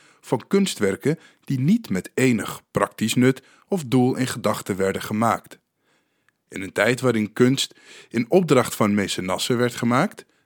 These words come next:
met andere woorden, het leeuwendeel van de kunstgeschiedenis, was er onherroepelijk een doel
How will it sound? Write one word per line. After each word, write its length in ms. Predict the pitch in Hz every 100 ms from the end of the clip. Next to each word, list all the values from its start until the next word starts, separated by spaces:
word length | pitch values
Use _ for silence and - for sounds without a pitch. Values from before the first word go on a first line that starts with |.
| _
met 160 | 107
andere 300 | - 113 107
woorden, 440 | 107 98 101 98 90 _ _ _
het 180 | - 104
leeuwendeel 580 | 110 147 123 92 107 90
van 180 | 98
de 100 | 82 -
kunstgeschiedenis, 1000 | 95 98 - - - 127 127 147 - - _ _ _ _ _ _
was 180 | 139
er 160 | 120 107 _
onherroepelijk 840 | 220 196 127 135 156 135 131 -
een 160 | 101 87
doel 340 | 131 160 160